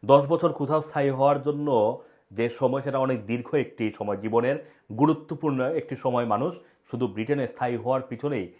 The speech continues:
কাটিয়ে দিচ্ছেন। তাই রুটটি অবশ্যই বাতিল করা উচিত, পাঁচ বছরে স্থায়ী হওয়ার সুযোগ দেওয়া উচিত। হোম অফিসের একজন মুখপাত্র জানিয়েছেন যে কোনো আবেদনকারীর জাতি বা ধর্ম দেখে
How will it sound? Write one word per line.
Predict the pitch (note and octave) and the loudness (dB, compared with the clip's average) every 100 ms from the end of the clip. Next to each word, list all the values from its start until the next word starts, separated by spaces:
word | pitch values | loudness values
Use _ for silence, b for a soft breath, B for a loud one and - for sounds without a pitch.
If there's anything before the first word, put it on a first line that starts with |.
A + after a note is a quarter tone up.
| b - | b -6
কাটিয়ে | G#2+ B2 A2+ | -6 -2 -4
দিচ্ছেন। | G#2 - G#2 | -4 -4 -6
তাই | F2 G2 | -2 -4
রুটটি | F2+ A2 - C#3 G2+ - b b A2 | -4 -10 -6 -6 -6 -8 b b -4
অবশ্যই | A#2 D#3 E3+ | -2 -2 -2
বাতিল | C#3 A#2 A2 | -2 -2 -4
করা | G#2+ A2 | -4 -2
উচিত, | A2+ A2 D#3+ F3 - _ _ _ _ _ - | -2 -4 -6 -6 -14 _ _ _ _ _ 2
পাঁচ | A2+ - | 2 2
বছরে | C3+ C3+ A#2 | -10 -4 -4
স্থায়ী | - G2+ F#2+ | -4 -6 -4
হওয়ার | G#2+ G2+ - | -2 -2 -4
সুযোগ | A#2 G2+ F#2+ | -10 -8 -2
দেওয়া | G2+ | 0
উচিত। | F2+ - F#2+ - B B B | 0 -2 -10 -10 B B B
হোম | D3+ F3 | 4 4
অফিসের | E3 F3 | 2 0
একজন | E3 D#3+ | 2 0
মুখপাত্র | D3 D#3 D#3+ D#3+ | 0 0 0 0
জানিয়েছেন | D#3 D#3 E3+ D#3+ | 0 0 -2 -6
যে | |
কোনো | D#3 C#3+ | -4 2
আবেদনকারীর | D3 C#3 C#3+ C#3+ C#3+ C#3+ | 2 2 -2 -2 -2 0
জাতি | C3+ C#3 | -2 -2
বা | C3 | -4
ধর্ম | A#2+ A#2 C3 C#3+ | 0 -2 -2 -4
দেখে | C3+ D3+ E3+ | -4 -4 -4